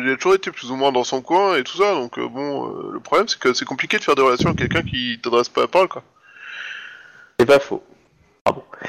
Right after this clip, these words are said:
Speaker 2: Donc là, voilà, la, l'aventure continue et, euh, voilà. Dans l'idée, euh, vous, vous subissez les derniers actes, euh,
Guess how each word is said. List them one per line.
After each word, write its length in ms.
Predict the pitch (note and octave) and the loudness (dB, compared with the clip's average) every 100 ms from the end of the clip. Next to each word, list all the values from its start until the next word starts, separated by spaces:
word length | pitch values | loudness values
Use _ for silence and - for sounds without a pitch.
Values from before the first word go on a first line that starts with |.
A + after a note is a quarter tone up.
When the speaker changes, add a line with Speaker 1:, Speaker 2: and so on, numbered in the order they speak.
| - - - | -8 -8 -4
Speaker 2:
Donc 140 | G#2+ A#2+ | 0 6
là, 360 | B2 A#2 G2 | 6 6 4
voilà, 200 | G2 - - | -2 -6 -8
la, 320 | - - G#2+ | -4 -2 0
l'aventure 480 | A#2 A#2+ C3 C#3+ C3+ | 0 0 -2 -2 -4
continue 640 | C3+ A#2 A2 A#2+ D#3+ D#3+ | -4 -8 -8 -6 -2 0
et, 320 | G#2+ F#2+ F#2+ F#2 | 2 0 -2 -4
euh, 180 | F2 F2 | -4 -6
voilà. 200 | F#2 - _ _ - - - | -8 -10 _ _ -20 -16 -4
Dans 80 | |
l'idée, 360 | F2+ F2+ G2+ A#2+ | -4 0 4 4
euh, 100 | - - - - - _ _ - | 4 -2 -10 -12 -14 _ _ 0
vous, 340 | A#2 A#2 A2+ | 2 4 2
vous 100 | A2+ | -2
subissez 540 | A#2 - C#3 C#3+ - C#3+ | -2 -2 -2 -2 2 2
les 120 | C3 | 4
derniers 420 | A#2 A#2+ A#2+ A#2 | 2 2 0 0
actes, 320 | C3+ - - | 0 0 -6
euh, 340 | A2 G2+ G2 | -6 -4 -4